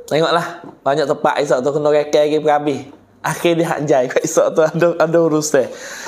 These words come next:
Allahu Rabbi. InsyaAllah, insyaAllah. Hmm. Allah dah. Ha, macam mana, Tik? Dua minggu lepas tak ada ngajar, kesik juga dah. Tak ada kesik, eh. Orang lain ngajar penuh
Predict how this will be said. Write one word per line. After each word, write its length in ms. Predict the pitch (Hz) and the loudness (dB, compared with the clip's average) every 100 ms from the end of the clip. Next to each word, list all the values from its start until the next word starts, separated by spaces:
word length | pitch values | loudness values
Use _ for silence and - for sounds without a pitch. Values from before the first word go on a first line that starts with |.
| - - - | -16 -18 -6
Allahu 500 | - 151 165 170 156 | -2 2 4 4 2
Rabbi. 300 | 151 147 143 | 2 2 0
InsyaAllah, 420 | 147 147 170 170 147 | 2 0 2 0 0
insyaAllah. 400 | 143 117 120 - - _ _ - - _ - - _ - | 0 0 -2 -6 -14 _ _ -20 -20 _ -20 -20 _ -8
Hmm. 320 | 139 131 101 - _ - - - - - - - _ _ | -4 -4 -6 -12 _ -20 -14 -14 -12 -16 -18 -20 _ _
Allah 720 | - 127 139 143 139 139 135 139 | -4 2 4 4 4 4 2 4
dah. 200 | 175 135 - - - - - _ - - - - - _ _ - | 2 0 -10 -14 -20 -20 -20 _ -20 -20 -20 -20 -20 _ _ -6
Ha, 120 | 139 139 135 131 127 139 | -2 0 0 0 0 -2
macam 180 | 151 175 | 2 2
mana, 300 | 175 185 185 | 2 2 2
Tik? 400 | 175 175 - - | 2 0 -2 -4
Dua 160 | 156 170 | 2 2
minggu 480 | 170 170 170 165 165 | 2 2 2 2 2
lepas 400 | 165 - - - | 0 0 -10 -2
tak 160 | 135 | 0
ada 160 | 143 131 | 0 0
ngajar, 720 | 151 151 156 143 143 147 147 151 | 0 2 4 4 4 2 -2 -4
kesik 320 | 156 175 117 | 0 0 2
juga 160 | 143 156 | 2 4
dah. 180 | 160 - - - - - | 2 0 -14 -20 -20 -8
Tak 160 | 107 117 | -2 0
ada 60 | |
kesik, 320 | 117 113 147 113 | 0 -2 0 0
eh. 160 | 160 160 | 0 0
Orang 160 | 135 131 | 0 0
lain 240 | 127 120 | 0 -2
ngajar 240 | 117 117 | -4 -2
penuh 240 | 117 123 | -2 -2